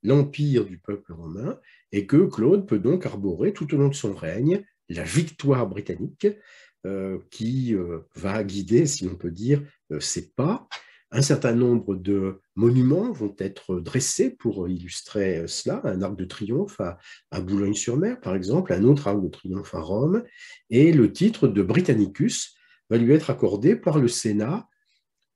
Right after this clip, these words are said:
Euh, Britannicus, le vainqueur des Britanniques, mais, euh, Claude estime que,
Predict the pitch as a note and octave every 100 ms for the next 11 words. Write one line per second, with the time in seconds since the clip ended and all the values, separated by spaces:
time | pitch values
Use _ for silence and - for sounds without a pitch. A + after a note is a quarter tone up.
0 | F#2+ G2+ G2 F#2+ F#2+ F#2 F#2 D3+ D#3+ B2
1 | A#2+ C#3+ A3+ - B2+ C3+ C3+ C#3 C3+ G#2
2 | A#2+ A#2 A#2+ G#3 - C3+ D#3 D#3+ C#3+ A#2+
3 | B2 A2+ A2+ F2+ G2+ - D#3+ G3 C3 -
4 | - F#3 F#3+ - C#3+